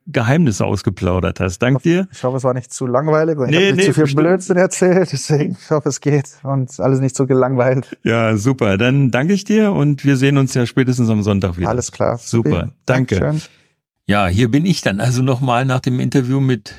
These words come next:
Speaker 1: Björn Krupp. Afterlife von Avenged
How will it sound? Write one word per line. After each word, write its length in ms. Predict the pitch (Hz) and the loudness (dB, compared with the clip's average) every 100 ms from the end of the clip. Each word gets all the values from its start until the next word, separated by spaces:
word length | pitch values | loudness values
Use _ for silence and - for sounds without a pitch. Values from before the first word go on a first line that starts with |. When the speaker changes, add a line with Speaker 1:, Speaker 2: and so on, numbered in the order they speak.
| - | -4
Speaker 1:
Björn 240 | 117 110 | 0 0
Krupp. 320 | 101 175 196 - - - - - - | 0 -2 -2 -14 -20 -20 -20 -20 -8
Afterlife 560 | 107 156 - 160 165 175 | -4 -2 0 2 2 2
von 420 | 127 120 113 110 - - | 0 -2 -2 -6 -8 -4
Avenged 440 | 104 127 147 | 0 0 -2